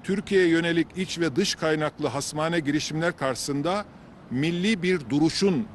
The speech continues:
resmidir. Cumhur İttifakı olarak milletimizle kenetlenmek suretiyle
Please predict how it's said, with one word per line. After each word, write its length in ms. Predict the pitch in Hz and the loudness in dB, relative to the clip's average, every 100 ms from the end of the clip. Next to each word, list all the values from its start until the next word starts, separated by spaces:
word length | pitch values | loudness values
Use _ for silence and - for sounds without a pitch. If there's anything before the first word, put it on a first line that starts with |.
| 123 | -2
resmidir. 720 | 127 - 123 120 165 175 - - - - - - | -2 0 -2 0 0 -2 -12 -18 -20 -20 -20 -8
Cumhur 220 | - 170 226 | 0 2 2
İttifakı 540 | - 196 175 175 190 | 0 -4 -2 0 0
olarak 340 | 175 160 151 - - - - - - | 2 2 2 -4 -20 -20 -20 -20 -8
milletimizle 720 | 135 160 180 196 196 190 170 | -4 0 0 0 -2 0 -2
kenetlenmek 720 | - 156 170 - 170 175 196 | -2 -2 -2 -2 -2 0 -2
suretiyle 720 | - 175 160 - 156 131 135 | 0 2 2 2 0 2 0